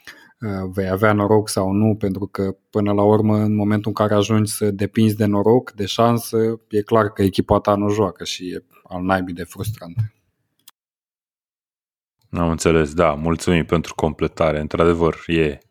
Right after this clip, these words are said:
Speaker 2: <laughs> e destul de frustrant, trebuie să recunosc și eu. Uh, ok,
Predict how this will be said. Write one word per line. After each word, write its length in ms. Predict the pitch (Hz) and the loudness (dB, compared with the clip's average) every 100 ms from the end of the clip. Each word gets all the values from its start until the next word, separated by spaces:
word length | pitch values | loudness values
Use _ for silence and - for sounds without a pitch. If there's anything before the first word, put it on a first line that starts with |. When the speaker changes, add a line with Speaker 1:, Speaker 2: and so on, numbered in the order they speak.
| _ - | _ -18
Speaker 2:
<laughs> 300 | - 113 - | -4 -2 2
e 160 | 104 | 2
destul 380 | 87 - - 98 | 2 -2 0 2
de 80 | 87 | 0
frustrant, 600 | - 90 - - 95 80 | -2 -6 -6 -4 -4 -4
trebuie 220 | 95 87 | -8 -6
să 100 | - | -4
recunosc 540 | 80 - 82 78 - | -6 -6 -10 -10 -12
și 160 | - - | -14 -10
eu. 180 | 82 - _ - - - - - - | -10 -12 _ -20 -20 -18 -16 -18 -12
Uh, 340 | - 95 98 85 | 0 4 4 4
ok, 200 | 117 | 0